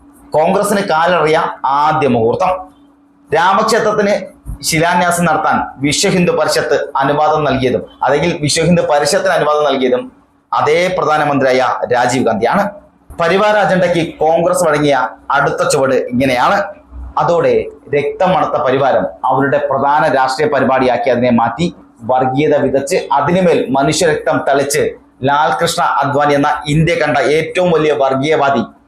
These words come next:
സോമനാഥിൽ നിന്ന് അയോധ്യയിലേക്ക് നടത്തിയ രഥയാത്ര അതിന്റെ പ്രഖ്യാപനമായിരുന്നു. ജാഥ അന്ന് ബീഹാർ മുഖ്യമന്ത്രിയായിരുന്ന ലാലു പ്രസാദ് യാദവ് തടഞ്ഞു. അദ്വാനിയെ അറസ്റ്റ് ചെയ്തു. കേന്ദ്രത്തിൽ ജനതാദൾ നേതൃത്വത്തിലുള്ള ദേശീയ മുന്നണിയുടെ പ്രധാനമന്ത്രിയായി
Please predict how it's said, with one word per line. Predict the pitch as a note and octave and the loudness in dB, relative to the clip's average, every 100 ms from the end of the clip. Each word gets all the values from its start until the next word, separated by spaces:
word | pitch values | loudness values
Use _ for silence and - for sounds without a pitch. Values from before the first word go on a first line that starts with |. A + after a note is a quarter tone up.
| _ _ | _ _
സോമനാഥിൽ | - C#3+ D3 E3 D#3 D3 C#3+ | -4 0 2 2 2 2 2
നിന്ന് | C#3 C3+ C3 - B2 | 2 2 0 -2 -2
അയോധ്യയിലേക്ക് | C#3 D#3 D#3 D3+ C#3+ C#3+ | 0 0 0 0 0 2
നടത്തിയ | C3 B2 C3 | 0 0 2
രഥയാത്ര | B2+ B2+ D3 B2 B2+ G#2+ G2 - - | 2 0 0 0 0 -2 -4 -6 -4
അതിന്റെ | B2+ C3 B2 - | -2 0 0 0
പ്രഖ്യാപനമായിരുന്നു. | B2+ - C#3 A#2 A2 G#2+ C#3+ G3 - - - _ _ - C#3+ | -4 0 0 0 0 0 2 0 -2 -6 -20 _ _ -8 -2
ജാഥ | E3+ F#3+ A#3+ A3 | 2 2 4 2
അന്ന് | G#3+ F#3 - - | 2 2 0 -4
ബീഹാർ | D3 E3 F3+ G3+ | -2 0 2 2
മുഖ്യമന്ത്രിയായിരുന്ന | F#3+ F#3 F3+ E3+ E3 D#3 C#3+ C3+ | 0 0 0 2 2 2 0 0
ലാലു | C#3 C#3+ D#3+ | 0 2 0
പ്രസാദ് | E3 D#3 C#3+ C3 | 0 0 0 2
യാദവ് | B2 A#2 | 0 0
തടഞ്ഞു. | B2 C3 E3 F#3 - - - - - | 0 0 0 -4 -8 -12 -12 -12 -4
അദ്വാനിയെ | C3+ C3 D#3+ D#3 B2+ - | -2 0 0 2 0 0
അറസ്റ്റ് | B2 C3+ - A#2 | -2 -2 -2 0
ചെയ്തു. | D3+ F3+ - - _ - D#3+ | 0 -2 -6 -20 _ -12 -2
കേന്ദ്രത്തിൽ | E3+ F3+ F#3 F#3+ D#3+ - - _ - | 0 2 0 0 -2 -4 -18 _ -10
ജനതാദൾ | A#2+ D#3+ E3 F3+ F3+ F#3 | -2 0 2 2 2 2
നേതൃത്വത്തിലുള്ള | F3+ E3 D#3+ E3 D#3 D3 | 2 2 0 0 0 0
ദേശീയ | D3+ E3 G3 | 0 0 0
മുന്നണിയുടെ | F3 D#3+ D#3+ D3+ | 0 2 0 0
പ്രധാനമന്ത്രിയായി | D3+ D3 D#3 E3+ E3+ D#3+ D3+ C3+ - | -2 -2 0 0 0 0 0 0 -2